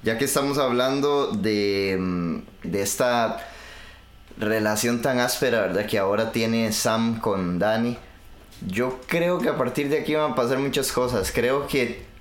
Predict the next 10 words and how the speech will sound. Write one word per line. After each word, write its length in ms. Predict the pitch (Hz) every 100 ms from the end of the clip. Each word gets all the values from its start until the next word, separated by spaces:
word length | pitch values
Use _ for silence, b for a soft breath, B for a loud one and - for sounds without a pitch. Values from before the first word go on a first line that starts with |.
| -
no 380 | 113 120 135 156
veo 240 | 175 180
a 80 | 170
Samuel 420 | - 170 160 165
Tarly 300 | 170 165 165
como 600 | 160 131 120 110 101 82 - - - -
un 260 | 120 131 131
conspirador 960 | 151 143 - - 107 92 87 113 147
contra 340 | - 127 117 98
Dany, 440 | 104 131 151 156